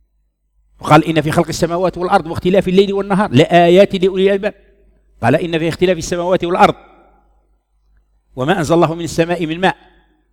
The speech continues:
فأحيا به الأرض بعد موتها وبث فيها من كل دابة وتصريف الرياح والسحاب المسخر بين السماء والأرض لآيات لقوم يعقلون". وهذه الآيات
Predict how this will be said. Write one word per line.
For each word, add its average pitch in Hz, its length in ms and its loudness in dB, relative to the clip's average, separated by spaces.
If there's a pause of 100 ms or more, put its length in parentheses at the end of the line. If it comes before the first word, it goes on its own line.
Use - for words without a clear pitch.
(280)
فأحيا 165 300 -4
به 160 140 2
الأرض 165 300 -2
بعد 165 180 0
موتها 180 380 0
وبث 147 320 -6
فيها 170 200 -2
من 180 120 -6
كل 185 180 -8
دابة 170 380 -2
وتصريف 170 380 -8
الرياح 185 380 -4
والسحاب 180 420 -4
المسخر 196 460 -6 (480)
بين 233 160 4
السماء 233 300 0
والأرض 247 340 4 (220)
لآيات 175 720 4
لقوم 156 360 -2
يعقلون". 85 360 -10 (1500)
وهذه 233 300 4
الآيات 220 440 2